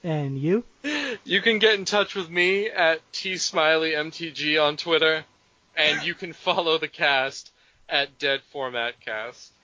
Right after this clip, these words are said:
Speaker 1: And email us at deadformatcast at gmail dot com.
Speaker 2: Especially if you were the person who I'm imagining sent us a message about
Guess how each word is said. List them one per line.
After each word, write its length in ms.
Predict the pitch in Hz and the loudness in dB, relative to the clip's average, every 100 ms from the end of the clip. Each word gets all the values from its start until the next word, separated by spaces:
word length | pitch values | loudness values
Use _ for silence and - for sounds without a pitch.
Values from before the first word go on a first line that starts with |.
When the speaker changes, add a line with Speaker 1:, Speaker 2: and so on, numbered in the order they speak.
| - | -18
Speaker 1:
And 260 | 156 160 | -14 -12
email 320 | 165 180 190 185 | -8 -4 -2 0
us 200 | 190 165 | -2 -4
at 100 | 139 | -6
deadformatcast 920 | 156 156 175 170 170 - 160 165 - | -6 -6 -6 -6 -6 -4 -4 -4 -6
at 100 | 127 | -8
gmail 400 | - 147 151 143 | -10 -8 -6 -6
dot 220 | 139 135 | -6 -8
com. 340 | 151 147 117 117 _ _ _ _ _ _ _ _ _ _ | -8 -8 -10 -16 _ _ _ _ _ _ _ _ _ _
Speaker 2:
Especially 640 | 156 151 180 180 196 170 165 | -6 -2 0 0 -2 -2 -4
if 160 | 143 | -6
you 180 | 160 151 | -10 -8
were 380 | 151 147 143 139 - _ _ - | -2 0 0 -2 -8 _ _ -8
the 100 | 143 | -6
person 520 | 165 147 - 147 135 | -2 -2 0 -4 -4
who 200 | 135 143 | -4 2
I'm 200 | 131 131 | 2 0
imagining 800 | 127 127 131 135 139 123 117 113 _ _ _ _ _ | 0 2 2 0 -2 -2 -2 -8 _ _ _ _ _
sent 320 | - 160 143 | -2 -2 0
us 180 | 143 - | -2 -4
a 40 | |
message 500 | 135 131 127 139 127 | -4 -4 -4 -6 -8
about 540 | 180 151 127 147 135 | -8 -6 0 2 2